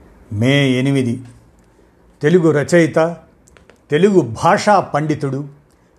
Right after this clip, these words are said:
హేతువాది, నాస్తికుడు తాపీ ధర్మారావు నాయుడు వర్ధంతి. కొందరు సేవ చేయించుకోవడం కోసమే పుట్టినట్టుంటారు, మరికొందరు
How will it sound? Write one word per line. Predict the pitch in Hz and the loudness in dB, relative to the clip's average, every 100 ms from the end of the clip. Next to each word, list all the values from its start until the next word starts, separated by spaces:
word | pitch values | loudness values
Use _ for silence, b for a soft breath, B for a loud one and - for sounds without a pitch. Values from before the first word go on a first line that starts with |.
| - | 0
హేతువాది, | 170 143 165 147 131 127 147 b b b - | 2 2 2 2 0 -4 -10 b b b -12
నాస్తికుడు | 113 139 147 - 143 135 123 131 143 b b _ | -4 -2 -2 -6 -8 -6 -6 -6 -10 b b _
తాపీ | 120 135 170 147 | -2 0 0 -2
ధర్మారావు | 110 123 147 151 135 127 | -2 -4 0 0 0 -2
నాయుడు | 120 120 113 | -4 -6 -6
వర్ధంతి. | 110 113 117 104 151 110 113 - _ _ b b b b b _ - | -6 -8 -6 -4 -6 -6 -12 -14 _ _ b b b b b _ -2
కొందరు | 131 139 131 113 101 170 _ _ | 0 2 0 -2 -8 -16 _ _
సేవ | - - 117 139 151 | -10 -2 2 2 2
చేయించుకోవడం | 156 175 175 - 165 165 160 | 4 2 2 2 2 4 0
కోసమే | 139 143 - 131 | -2 -6 -6 -8
పుట్టినట్టుంటారు, | 120 120 120 143 135 113 117 104 120 104 - _ _ b b b b - | -10 -10 -10 -10 -10 -10 -12 -8 -8 -8 -12 _ _ b b b b -2
మరికొందరు | 214 170 147 131 127 131 131 123 110 | 0 2 0 -2 -4 -4 -2 -2 -6